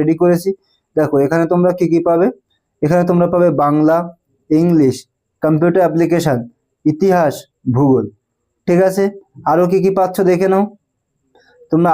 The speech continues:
আরও পাবে রাষ্ট্রবিজ্ঞান পাবে, শিক্ষা বিজ্ঞান পাবে, ফিলোসফি পাবে,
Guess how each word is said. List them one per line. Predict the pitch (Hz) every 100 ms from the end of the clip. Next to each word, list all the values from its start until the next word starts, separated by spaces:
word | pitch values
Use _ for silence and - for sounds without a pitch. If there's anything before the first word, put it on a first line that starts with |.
| 156
আরও | 180 190
পাবে | 190
রাষ্ট্রবিজ্ঞান | 175 147 - 180 180 170 185 180
পাবে, | 180 175 180 - _ -
শিক্ষা | 196 190 208 190
বিজ্ঞান | 180 156 180 180
পাবে, | 185 175 190 190 _ _ _
ফিলোসফি | 190 185 208 202 180 185 185
পাবে, | 170 170